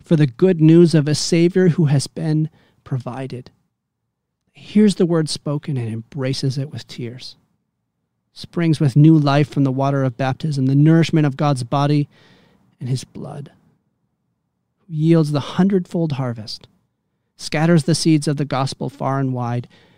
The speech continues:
Good soil. That's the soil he is making in your heart. That is the soil he is making of you through this word.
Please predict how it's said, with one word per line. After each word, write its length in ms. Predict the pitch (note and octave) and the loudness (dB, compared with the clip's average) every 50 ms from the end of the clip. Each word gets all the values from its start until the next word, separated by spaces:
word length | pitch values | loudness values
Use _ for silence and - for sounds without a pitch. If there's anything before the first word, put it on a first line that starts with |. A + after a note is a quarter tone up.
| _ _ _ _ _ C#3+ B2+ | _ _ _ _ _ -20 -8
Good 440 | - - D#3 D#3+ F3 F3 D#3+ E3 F3 - _ _ _ _ _ _ _ _ _ _ _ | -2 0 0 0 0 -2 -4 -6 -10 -12 _ _ _ _ _ _ _ _ _ _ _
soil. 560 | - - - - - - - _ _ _ _ _ _ _ _ _ _ _ _ _ _ _ _ _ _ _ _ _ _ _ _ _ _ _ _ _ _ _ _ _ _ _ _ _ | -20 -18 -16 -16 -16 -16 -18 _ _ _ _ _ _ _ _ _ _ _ _ _ _ _ _ _ _ _ _ _ _ _ _ _ _ _ _ _ _ _ _ _ _ _ _ _
That's 180 | - F3+ - - | -20 -20 -14 -10
the 100 | - D#3 | -10 -8
soil 400 | - - - D#3+ D#3+ D#3+ D#3 D3+ | -8 -8 -6 -4 -4 -4 -4 -4
he 140 | C#3 - D3+ | -4 -4 -4
is 140 | C#3 B2+ | -4 -4
making 480 | - C#3 C#3 C#3+ - - C#3+ C3 C3 C3 - _ _ _ _ _ _ _ _ _ _ _ _ _ _ _ _ _ _ | -2 -4 -4 -4 -4 -4 -4 -4 -4 -6 -10 _ _ _ _ _ _ _ _ _ _ _ _ _ _ _ _ _ _
in 140 | - C3+ C3 | -6 -4 -2
your 200 | C3 C3+ B2+ B2 | -2 -4 -4 -6
heart. 280 | - - - - - - _ _ _ _ _ _ _ _ _ _ _ _ _ _ _ _ _ _ _ | -8 -8 -10 -10 -12 -16 _ _ _ _ _ _ _ _ _ _ _ _ _ _ _ _ _ _ _
That 160 | - E3 F3 | -2 0 2
is 140 | F#3 F3 D#3 | 2 2 2
the 100 | E3 D#3+ | 2 0
soil 560 | - - - F#3+ F3+ F3+ F#3 F3 E3+ D#3+ D3 - - _ _ _ _ _ | -2 0 0 2 4 4 4 4 4 2 0 -4 -10 _ _ _ _ _
he 160 | - - F#3+ | 0 2 4
is 160 | F3+ D#3 D#3+ | 4 4 4
making 560 | D#3+ E3 E3+ G3 G3+ - F#3+ F3+ F3 E3 D#3 - _ _ _ - | 4 4 4 2 2 2 4 4 4 2 0 -2 _ _ _ 0
of 180 | D#3+ D#3 C#3+ D3 | 0 2 2 2
you 380 | D3+ D#3+ G#3 A3+ G3 E3 D3+ | 2 4 4 6 6 6 6
through 280 | D3 - F3+ F#3+ G3 F3+ | 4 4 2 4 4 4
this 280 | E3 F3+ E3 - - E3 | 4 2 0 0 -2 -4
word. 500 | D#3 D#3 E3+ F3 D#3+ C3+ B2 A#2+ - | -2 0 0 0 0 -2 -4 -6 -8